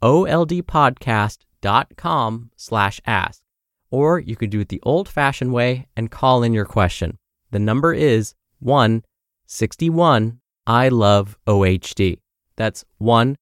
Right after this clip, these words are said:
six one four five six eight three six four three. Now, if you send in a relevant question and you're in the U S, we'll physically mail you a copy of our hardcover Optimal Living Daily Workbook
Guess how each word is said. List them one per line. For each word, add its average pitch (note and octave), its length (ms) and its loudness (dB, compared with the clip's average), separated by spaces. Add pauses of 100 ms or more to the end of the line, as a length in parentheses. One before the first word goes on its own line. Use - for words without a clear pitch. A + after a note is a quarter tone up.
(260)
six - 340 -4
one F#2+ 220 0
four D#3 440 0 (500)
five G2 260 2
six - 320 -4
eight D3+ 300 0 (380)
three C3+ 240 -2
six - 480 -2 (180)
four G2+ 320 0
three. F2 380 -2 (680)
Now, B2+ 240 -4 (140)
if - 160 -12
you A#2+ 80 -6
send F3 400 -4
in D#3+ 220 0
a A#2 60 -2
relevant B2 520 -2
question - 600 -6
and G2 160 -2
you're F2+ 140 0
in G2 200 0
the C3+ 80 0
U F3 200 4
S, G#2+ 300 2 (360)
we'll A2+ 200 -2
physically F3+ 640 0
mail A#2+ 260 2
you D#3+ 200 4
a D#3+ 40 2
copy B2+ 560 -2
of G#2 100 0
our G2 220 0
hardcover B2 640 0 (140)
Optimal C3+ 500 0
Living B2 320 2
Daily A2 300 2
Workbook D#3+ 560 2